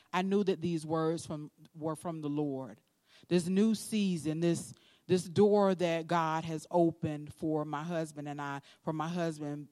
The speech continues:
pastoring and, um, us leading the church, there's anxiety. There was anxiety. There was, there's fear of the unknown. And if we're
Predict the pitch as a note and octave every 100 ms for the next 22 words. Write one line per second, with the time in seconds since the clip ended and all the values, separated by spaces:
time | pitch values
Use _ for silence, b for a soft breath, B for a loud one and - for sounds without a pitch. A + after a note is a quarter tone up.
0 | - E3+ E3 - E3 D3 D3+ - b b
1 | - D#3 D3 A2+ D3 C#3+ D3 C#3+ - -
2 | E3 - F3 F#3 D#3+ D#3+ D3+ - E3 C#3
3 | A#2+ - _ _ _ _ _ _ _ -
4 | B3+ C#4+ C#4 C4 C4+ C4 B2+ B2 A2+ _
5 | _ _ _ _ _ _ _ _ - F#3+
6 | A#3 A#3 A3 A3 A#3 C3 C#3+ D#3 F#3+ F3
7 | - F3+ G3 F#3 - A3+ F#3+ F#3 F3 -
8 | G3+ G3+ G3+ F#3+ G#2 A2+ C#3 _ _ _
9 | _ _ _ - A#3 A#3+ G#3 A#3